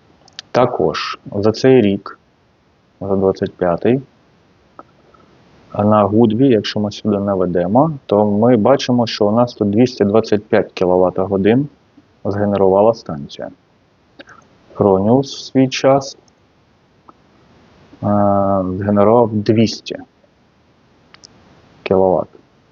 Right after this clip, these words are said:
кіловат годин. Тобто, що ми маємо? Двісті двадцять п'ять і двісті. І от, е, саме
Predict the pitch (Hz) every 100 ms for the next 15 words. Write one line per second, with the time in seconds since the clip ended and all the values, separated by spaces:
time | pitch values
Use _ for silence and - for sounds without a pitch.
0 | _ _ _ _ _ _ - 95 95 95
1 | - _ _ 107 98 92 82 - - _
2 | _ _ _ _ _ - 82 - - 101
3 | 98 90 76 64 62 - _ _ _ _
4 | _ _ _ _ 101 104 104 - 98 95
5 | - 95 - 104 113 151 - _ _ _
6 | _ _ _ _ _ _ _ _ _ -
7 | 120 120 95 82 - - - _ _ _
8 | - - - - - _ _ 113 117 127
9 | - 123 120 120 120 113 127 127 123 120